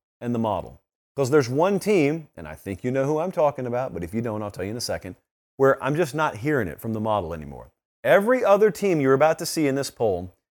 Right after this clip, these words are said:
is exactly where the model says they should be power rated, not ranked, based on who would be favored over who on a neutral field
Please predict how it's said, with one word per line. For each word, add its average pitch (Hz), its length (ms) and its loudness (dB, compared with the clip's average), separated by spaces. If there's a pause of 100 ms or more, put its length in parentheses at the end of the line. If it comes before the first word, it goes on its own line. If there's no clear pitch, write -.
(220)
is 127 160 0
exactly 139 600 4
where 147 520 6
the 107 120 -6
model 139 400 4
says 139 340 2
they 110 140 0
should 117 260 -4
be 113 120 0
power 151 460 2
rated, 107 840 -4
not 104 200 -12
ranked, 98 300 -10 (500)
based 143 300 4
on 131 300 2 (240)
who 156 80 6
would 165 200 6
be 165 120 0
favored 127 580 2 (640)
over 156 320 6
who 113 380 2 (400)
on 165 240 4
a 170 60 6
neutral 147 340 4
field 117 380 2